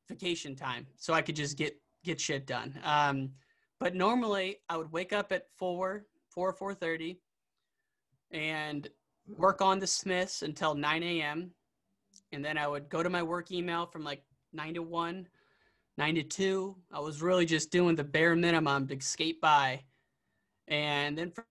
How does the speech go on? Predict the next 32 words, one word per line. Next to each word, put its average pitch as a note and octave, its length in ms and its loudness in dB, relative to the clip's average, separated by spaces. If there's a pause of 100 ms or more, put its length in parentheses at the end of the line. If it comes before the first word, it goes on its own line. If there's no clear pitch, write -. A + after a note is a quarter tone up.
(160)
from, F3+ 100 -4
like, D3+ 240 -2
two G3 200 -6
to E3+ 80 -2
six, G3 400 -2
I E3 60 0
would D3+ 120 -6
work E3 180 -6
on D#3 80 -4
the C#3+ 80 -8
Smiths E3+ 480 -8
more. F#3+ 300 -6 (1040)
And D3 640 0 (120)
at D3 140 -4
six - 220 -6
o'clock, F3+ 400 2
I D#3+ 100 4
would D3 140 -4
ship F#3 260 -2
off E3+ 220 -2
whatever E3 260 -2
I E3 80 2
had D#3+ 420 0 (200)
to C#3 440 -10 (320)
my D3 100 -10
buddy C#3 260 -8
Raleigh E3+ 420 0
or C#3 80 -6
whoever D#3+ 380 -4
to D3 80 -8
listen E3 320 -6
to. E3+ 380 -4